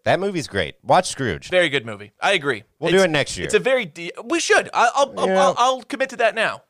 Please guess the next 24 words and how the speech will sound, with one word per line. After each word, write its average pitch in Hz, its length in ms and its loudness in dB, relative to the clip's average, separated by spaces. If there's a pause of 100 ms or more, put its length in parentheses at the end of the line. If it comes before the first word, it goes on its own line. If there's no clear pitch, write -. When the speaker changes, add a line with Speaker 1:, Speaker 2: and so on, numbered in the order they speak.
Speaker 2:
We'll 170 140 -10
do 226 80 -8
Scrooge 208 400 -4
next 117 260 -4
year. 92 140 -8 (100)
Speaker 1:
<laughs> - 120 -14
Yeah. 101 140 -4 (360)
Speaker 2:
Put 285 140 6
it 269 80 4
on 247 120 4
the 214 80 6
books. 156 380 0
Speaker 1:
We 170 140 2
probably 196 320 4
said 165 180 2
we 156 60 2
were 147 100 4
gonna 135 220 2
do 127 200 2
one 117 560 2
when 104 200 2
we 107 100 4
did, 104 260 -2
uh, 85 500 0